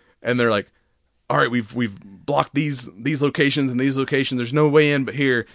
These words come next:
And he just comes, like, walking right up to him. He's like, "Yeah, you know, if the, if there was another way in, I, w-, I would have taken it." And they're like,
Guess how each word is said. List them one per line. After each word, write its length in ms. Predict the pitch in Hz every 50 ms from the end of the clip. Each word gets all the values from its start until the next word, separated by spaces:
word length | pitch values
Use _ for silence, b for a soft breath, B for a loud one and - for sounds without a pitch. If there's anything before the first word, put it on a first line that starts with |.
| b b -
And 80 | 156 185
he 40 |
just 120 | 208 202 -
comes, 160 | - 202 156
like, 140 | 180 156 127
walking 420 | 113 110 113 131 135 - 139 117
right 180 | 110 120 120 120
up 140 | 120 - -
to 140 | 117 113
him. 120 | 113 104 101
He's 100 | 101 95
like, 120 | 104 101
"Yeah, 220 | 104 139 147 139 123
you 120 | 117 110
know, 80 | 113 110
if 100 | 104 -
the, 80 | - 92
if 180 | 87 - -
there 80 | - 107
was 100 | 101 107
another 240 | 117 139 147 143 131
way 180 | 131 127 131
in, 100 | 131 123
I, 80 | 107 92
w-, 180 | 98 107 104
I 80 | 98 101
would 100 | 107 101
have 140 | 98 90 -
taken 260 | 123 117 110 - 95
it." 40 | 92
And 100 | 95 92
they're 60 | 92
like, 160 | 90 - -